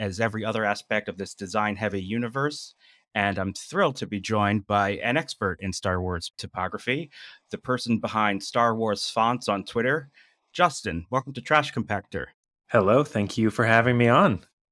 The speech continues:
Speaker 1: I actually, um, I used info, I think, from the tweet pinned to the top of your account,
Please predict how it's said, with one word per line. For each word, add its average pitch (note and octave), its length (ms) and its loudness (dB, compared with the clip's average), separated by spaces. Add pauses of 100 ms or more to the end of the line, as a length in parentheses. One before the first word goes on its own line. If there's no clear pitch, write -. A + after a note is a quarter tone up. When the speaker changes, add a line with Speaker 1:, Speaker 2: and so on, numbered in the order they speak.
(120)
Speaker 1:
I B2+ 80 4
actually, C#3 400 0
um, A#2 380 4 (160)
I B2 140 4
used C#3 460 -2
info, C3 380 2
I G#2+ 60 4
think, B2+ 320 -2
from G#2 480 2
the G#2 80 -4
tweet - 420 -4
pinned C#3 300 2
to A#2 100 -6
the G#2 100 -2
top A2 360 0
of F#2 360 -6
your G#2+ 200 -2
account, A2+ 400 -2